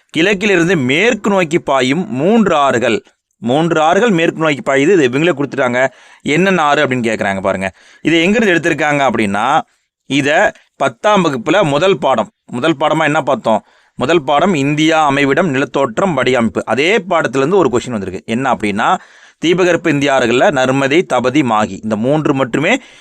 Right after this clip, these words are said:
கிழக்கிலிருந்து மேற்கு நோக்கி பாய்கின்றது அப்படின்னு கொடுத்துருக்காங்க பாருங்க. இதை அப்படியே கட்டு வச்சிருக்காங்க. அப்ப முத பாடத்துலேருந்தே ரெண்டு கொஷின் வந்திருக்கு. அடுத்தது ஐந்தாவது கேள்வி, பின்வருவற்றுள் ஒன்று நர்மதை ஆற்றின் வலது கரை துணை ஆறாகும்னு கேட்டிருக்காங்க.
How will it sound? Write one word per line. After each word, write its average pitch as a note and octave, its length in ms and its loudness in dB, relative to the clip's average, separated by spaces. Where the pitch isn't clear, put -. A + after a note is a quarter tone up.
கிழக்கிலிருந்து D3+ 500 0
மேற்கு C#3 280 -2
நோக்கி B2+ 160 0
பாய்கின்றது A2 600 0
அப்படின்னு B2 240 -2
கொடுத்துருக்காங்க G#2+ 400 -2
பாருங்க. F2+ 240 -6
இதை A#2+ 180 -2
அப்படியே C3 360 0
கட்டு A#2+ 160 0
வச்சிருக்காங்க. G2 260 -4
அப்ப D3+ 200 -2
முத C3+ 260 -2
பாடத்துலேருந்தே D3+ 400 0
ரெண்டு D#3+ 360 0
கொஷின் D3 260 0
வந்திருக்கு. G2 440 -2
அடுத்தது C#3 420 0
ஐந்தாவது D3 500 2
கேள்வி, G#2+ 500 0
பின்வருவற்றுள் F#3 760 2
ஒன்று D#3+ 360 0
நர்மதை F#3 500 2
ஆற்றின் C3+ 600 0
வலது F3 460 0
கரை D#3 480 0
துணை F3 260 0
ஆறாகும்னு C#3 420 0
கேட்டிருக்காங்க. G2 440 -4